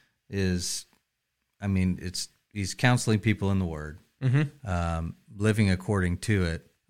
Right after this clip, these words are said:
Speaker 1: loving his neighbor as him-, himself or herself in real time. Well, y-,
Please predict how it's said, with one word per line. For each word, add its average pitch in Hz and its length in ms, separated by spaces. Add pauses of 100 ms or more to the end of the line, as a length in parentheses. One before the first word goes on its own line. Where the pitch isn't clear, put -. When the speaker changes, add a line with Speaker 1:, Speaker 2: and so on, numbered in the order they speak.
(180)
Speaker 1:
loving 107 380
his 98 220
neighbor 95 600
as 92 300
him-, 90 280 (100)
himself 92 500
or 92 60
herself 92 480
in 104 200
real 120 260
time. 85 500 (500)
Well, 110 480
y-, - 220